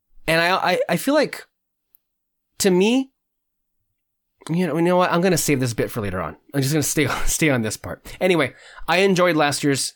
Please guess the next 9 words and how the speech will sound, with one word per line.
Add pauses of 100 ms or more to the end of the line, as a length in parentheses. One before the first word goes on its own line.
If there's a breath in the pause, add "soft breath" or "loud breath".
(160)
ceremony (320)
a
lot,
even
though (100)
the
host
was
terrible.